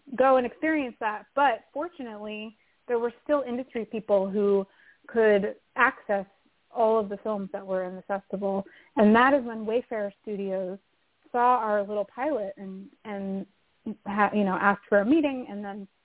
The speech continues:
we, um, actually, well, anyway, we, there was another, anyway, sorry. I'm, there, there was a few other steps to that. But anyway, we ended up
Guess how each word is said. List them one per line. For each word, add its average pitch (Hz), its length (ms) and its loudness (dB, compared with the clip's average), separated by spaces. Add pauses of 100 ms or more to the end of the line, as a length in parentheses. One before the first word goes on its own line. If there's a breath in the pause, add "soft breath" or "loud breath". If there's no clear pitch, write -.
(340)
we, 202 520 -6
um, 185 420 -8 (1300)
actually, 220 420 -2 (200)
well, 196 160 -2
anyway, 180 380 -4
we, 226 140 2 (600)
there 240 200 0
was 240 120 -4
another, 254 520 -2 (460)
anyway, 175 360 -16 (260)
sorry. 196 320 -2 (120)
I'm, 214 200 -4
there, 247 360 4
there 262 140 0
was 277 180 -2
a - 60 -12
few 320 180 -4
other 247 260 -4
steps 196 240 -10
to 185 80 -12
that. 185 200 -12
But 226 120 -12
anyway, 214 300 -6
we 190 120 -8
ended 226 240 -8
up 196 120 0